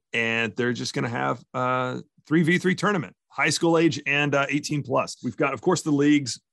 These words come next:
and pick up with One Knox. Uh, we're doing some, we're working on a deal with, uh, some Lady Vols, uh, soccer players to put on a clinic.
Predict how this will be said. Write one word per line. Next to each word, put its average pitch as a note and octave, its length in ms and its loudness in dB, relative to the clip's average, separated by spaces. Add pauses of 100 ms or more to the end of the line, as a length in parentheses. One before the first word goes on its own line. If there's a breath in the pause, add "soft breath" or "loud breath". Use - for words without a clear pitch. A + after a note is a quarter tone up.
(220)
and C3+ 120 -6
pick C#3+ 200 0
up C#3+ 100 -2
with A#2 140 -8
One C3 200 0
Knox. B2 440 -2 (380 soft breath)
Uh, G#2 200 -6
we're A#2+ 120 -2
doing C#3 260 2
some, C3 200 -2
we're C3 80 -4
working D3 260 2
on C3 100 0
a A#2 60 0
deal C3 340 2
with, A#2+ 260 -4
uh, G#2+ 200 -4
some A#2 200 -8
Lady A#2+ 240 -4
Vols, A#2 520 -4 (160)
uh, G2 260 -10 (140)
soccer B2 320 -4
players D#3+ 500 -4 (360)
to G#2 100 -2
put B2 180 0
on A2+ 160 0
a G2+ 60 -8
clinic. C#3+ 500 -6